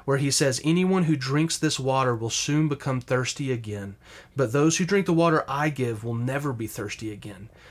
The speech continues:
It becomes a fresh, bubbling spring within them, giving them eternal life." So, listener, if anything just described strikes a chord with you, then hang tight, 'cause we're gonna address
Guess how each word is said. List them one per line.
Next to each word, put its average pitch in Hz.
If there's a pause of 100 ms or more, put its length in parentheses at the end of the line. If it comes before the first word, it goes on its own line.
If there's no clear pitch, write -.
(100)
It 135
becomes 147
a 139
fresh, 160
bubbling 160
spring 156
within 135
them, 104
giving 135
them 127
eternal 113
life." 104 (500)
So, 160 (120)
listener, 165
if 131
anything 202
just 165
described 123 (240)
strikes 156
a 165
chord 214
with 117
you, 117
then 127
hang 151
tight, 156
'cause 131
we're 135
gonna 170
address 139